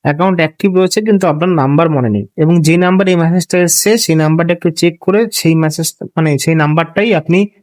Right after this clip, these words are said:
ওইটা দিয়ে আপনি ওটিপি জেনারেট করে আপনি log in করতে পারেন। তো বুঝতে পেরেছেন বিষয়টা? তো এখানে আপনাকে কি বলা হচ্ছে, যদি আপনার কাছে এরকম মেসেজ আসে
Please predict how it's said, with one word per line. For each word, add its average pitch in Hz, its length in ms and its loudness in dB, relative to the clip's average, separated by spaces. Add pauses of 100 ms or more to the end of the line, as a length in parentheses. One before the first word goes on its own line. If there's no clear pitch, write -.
(520)
ওইটা 160 260 2
দিয়ে 180 200 0
আপনি 180 280 0
ওটিপি 156 400 0
জেনারেট 147 360 0
করে 220 240 0
আপনি 220 320 0
log 156 220 0
in 165 120 2
করতে 143 260 -2
পারেন। 110 280 -4 (200)
তো 175 100 0
বুঝতে 175 280 0
পেরেছেন 196 340 2
বিষয়টা? 190 440 0 (920)
তো 160 60 0
এখানে 180 360 0
আপনাকে 190 320 0
কি 175 160 -2
বলা 180 180 2
হচ্ছে, 185 340 0
যদি 175 260 2
আপনার 175 300 -2
কাছে 180 260 0
এরকম 175 280 0
মেসেজ 165 280 0
আসে 185 320 0